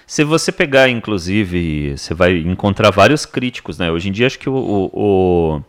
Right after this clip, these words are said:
mesmo pra, pra, pros católicos,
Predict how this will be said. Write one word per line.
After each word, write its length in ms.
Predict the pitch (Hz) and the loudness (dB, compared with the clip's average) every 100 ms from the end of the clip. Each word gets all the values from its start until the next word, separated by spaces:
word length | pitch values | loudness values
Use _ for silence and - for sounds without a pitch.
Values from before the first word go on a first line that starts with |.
| _ - - - _ | _ -20 -20 -20 _
mesmo 480 | 90 90 95 104 101 | -8 -2 0 0 -4
pra, 680 | 92 90 85 80 76 73 71 _ | -4 0 2 2 0 -4 -8 _
pra, 340 | 76 78 76 | -6 -4 -4
pros 300 | 73 - 78 | -6 -10 -12
católicos, 1040 | - 85 - 95 120 90 - 80 73 71 | -10 -10 0 2 2 0 -4 -6 -6 -10